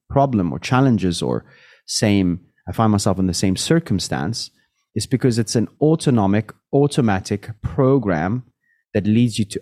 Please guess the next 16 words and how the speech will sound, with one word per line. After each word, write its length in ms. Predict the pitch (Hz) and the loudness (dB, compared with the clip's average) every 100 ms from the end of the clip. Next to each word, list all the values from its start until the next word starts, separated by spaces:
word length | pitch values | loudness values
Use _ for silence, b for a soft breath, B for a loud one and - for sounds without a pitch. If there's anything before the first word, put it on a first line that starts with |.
| - | -2
act, 420 | 127 165 - - _ - - | 0 0 -4 -20 _ -4 0
think, 260 | 135 135 | 0 0
and 160 | 107 98 | -2 0
behave, 640 | 101 107 127 85 95 104 - | 0 2 2 2 -2 -4 -4
which 260 | 104 - | -4 -2
will 120 | 107 - | -4 0
ultimately 560 | 110 - 104 101 101 | 0 2 0 0 -4
produce 380 | - 104 101 98 | -2 -2 -2 -2
the 120 | 95 | -2
results 460 | 92 90 92 90 - | -2 0 0 -2 -6
that 220 | 85 - | -8 -6
you 60 | 80 | -6
have 240 | 85 80 | -4 -6
in 80 | 76 | -6
your 160 | 69 65 | -6 -6
life. 420 | 50 - - | -8 -14 -20